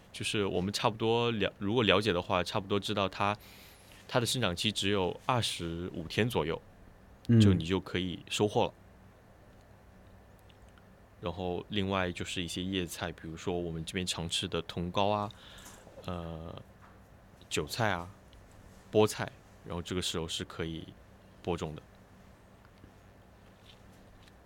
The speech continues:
Speaker 1: 你好像都不是特别感兴趣。<laughs>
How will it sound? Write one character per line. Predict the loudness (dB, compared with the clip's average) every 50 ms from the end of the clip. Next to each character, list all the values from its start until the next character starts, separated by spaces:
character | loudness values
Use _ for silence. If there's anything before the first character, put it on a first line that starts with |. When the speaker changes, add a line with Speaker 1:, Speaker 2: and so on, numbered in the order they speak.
| -20 -20 -20 -20 -20 -20 -20 -20 -20 -20 -20 -20 -20 -20 -10 -2
Speaker 1:
你 | 0 0
好 | 2 2 2
像 | 0 0 2
都 | 4 2 2
不 | 2 2 -2
是 | -2 -2
特 | -2 -2 0
别 | 0 0
感 | 2 0 -2 -2
兴 | -2 -4 -4 -4
趣。 | -2 -4 -4 -6 -8 -14 -18 -14 -6 -4 -4 -4 -4 -6 -20 -20 -20 -20 -20 -20 -20 -20 -20 -20 -20 -20 -20 -16 -8 -4
<laughs> | -4 -4